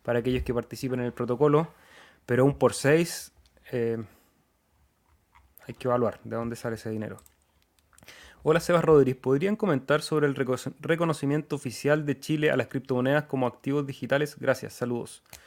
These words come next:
Se conversó ahí en el WhatsApp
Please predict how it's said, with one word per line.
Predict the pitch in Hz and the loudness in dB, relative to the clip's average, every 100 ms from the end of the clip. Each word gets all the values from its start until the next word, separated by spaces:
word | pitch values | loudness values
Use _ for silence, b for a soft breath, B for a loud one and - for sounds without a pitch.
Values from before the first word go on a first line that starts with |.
| B B B B B | B B B B B
Se | - 143 | -6 -2
conversó | 160 156 - 214 | 2 2 4 4
ahí | 214 214 | 6 6
en | 220 | 4
el | 208 180 | 4 2
WhatsApp | 160 170 - 196 196 | 2 0 4 4 4